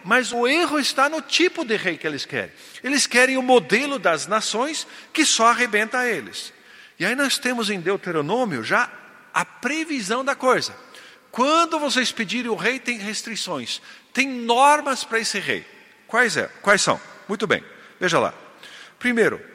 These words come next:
esse rei é escolhido por Deus, não é vocês que escolhem, é Deus que manda.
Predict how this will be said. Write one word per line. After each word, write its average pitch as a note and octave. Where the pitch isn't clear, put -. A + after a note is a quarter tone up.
esse G#3
rei A3+
é -
escolhido A#3
por A#3
Deus, E3+
não F3+
é A3+
vocês G3+
que A3
escolhem, D3
é D3+
Deus F3
que G3+
manda. B2+